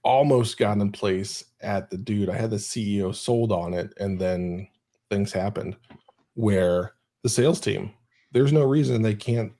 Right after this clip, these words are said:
stand up and demo, "Hey, these are, these are the things that we won. Here's the things that we attempted to do that failed, and here's how we're changing."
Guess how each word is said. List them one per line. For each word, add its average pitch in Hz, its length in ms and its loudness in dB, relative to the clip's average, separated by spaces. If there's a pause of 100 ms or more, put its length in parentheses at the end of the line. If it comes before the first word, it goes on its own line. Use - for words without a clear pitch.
(120)
stand 107 380 -2
up 107 200 0
and 95 120 -2
demo, 101 420 -2
"Hey, 123 240 2
these 120 220 0
are, 110 200 0 (140)
these 170 220 2
are 175 60 2
the 113 100 0
things 117 380 0
that - 160 -4
we 123 100 -2
won. 117 480 0
Here's 139 240 -2
the 120 120 2
things 117 300 0
that 120 120 -4
we 107 160 -4
attempted 123 380 -4
to 107 80 -2
do 117 240 0
that 107 120 0
failed, 135 380 -2
and 95 100 -4
here's 135 200 -2
how 143 80 0
we're 127 100 2
changing." 123 460 -2